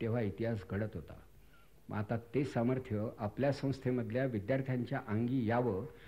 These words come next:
हा विचार सिनेमा पाहत असताना त्यांना स्फुरावा, हे त्यांचं मोठेपण आहे.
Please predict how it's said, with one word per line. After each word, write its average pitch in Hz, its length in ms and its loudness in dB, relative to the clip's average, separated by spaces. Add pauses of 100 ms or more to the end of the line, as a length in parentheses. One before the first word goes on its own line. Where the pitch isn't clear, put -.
(220)
हा - 140 4
विचार 139 400 4 (400)
सिनेमा 220 540 6
पाहत 208 280 6
असताना 175 380 4
त्यांना 147 300 2
स्फुरावा, 107 580 0
हे 104 140 2
त्यांचं 123 300 -2
मोठेपण 95 460 -4
आहे. 78 100 -12